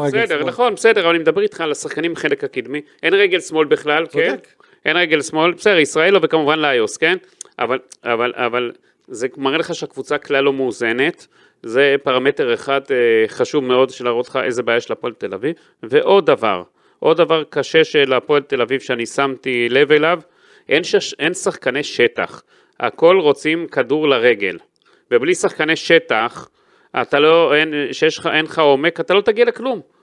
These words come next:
Speaker 2: הקבוצה הזאת לא תתקדם. אז אני לא מבין איך, אה, בנו את הקבוצה הזאת, היא לא, אה, חן סול, סול למי, אתה יודע, ש-, והכל, וגם מיסטר ולקנס, וגם היועץ המקצועי,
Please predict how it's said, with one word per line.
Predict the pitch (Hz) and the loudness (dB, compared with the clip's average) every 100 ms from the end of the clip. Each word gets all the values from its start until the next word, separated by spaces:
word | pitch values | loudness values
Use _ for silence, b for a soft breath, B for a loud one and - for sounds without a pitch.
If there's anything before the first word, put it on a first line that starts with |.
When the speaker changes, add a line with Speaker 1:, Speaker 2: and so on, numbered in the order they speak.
| - | -8
Speaker 2:
הקבוצה | 147 170 | -2 2
הזאת | 190 202 | 4 4
לא | 214 | 2
תתקדם. | 220 - 208 202 190 143 b b b | 0 -2 0 2 2 -2 b b b
אז | 120 135 | -2 0
אני | 151 | 2
לא | 180 208 | 4 4
מבין | 185 143 185 175 175 | 4 4 4 2 0
איך, | - 160 - | 0 -2 0
אה, | 156 147 139 135 135 | 2 4 6 4 4
בנו | 135 151 170 | 0 0 0
את | 170 | -2
הקבוצה | - 135 135 151 | -6 -6 -2 0
הזאת, | 147 123 135 135 | 0 0 0 0
היא | 135 131 | -2 0
לא, | 131 147 151 147 139 | 2 4 6 6 4
אה, | 127 127 123 117 117 b b b | 4 4 2 0 -2 b b b
חן | - 143 | -4 -2
סול, | 135 151 147 185 208 202 _ _ _ | 0 4 6 6 2 -4 _ _ _
סול | - 143 139 | 0 2 4
למי, | 131 151 165 147 | 2 0 0 0
אתה | 135 143 | 0 0
יודע, | 139 | 0
ש-, | 127 135 123 120 120 | 0 -2 0 0 0
והכל, | 113 117 - 160 220 208 b b | 0 -2 0 0 0 -4 b b
וגם | 120 127 156 160 | 0 2 2 0
מיסטר | 160 - 147 | -4 -2 0
ולקנס, | 127 123 151 165 196 202 202 - | 0 -2 -2 -2 0 0 0 -4
וגם | 131 139 135 131 123 160 170 | 0 4 4 2 0 -2 0
היועץ | 151 147 151 190 185 | 0 4 4 4 2
המקצועי, | 175 165 160 - - 151 151 165 175 | -4 -4 -10 -16 -4 2 4 4 2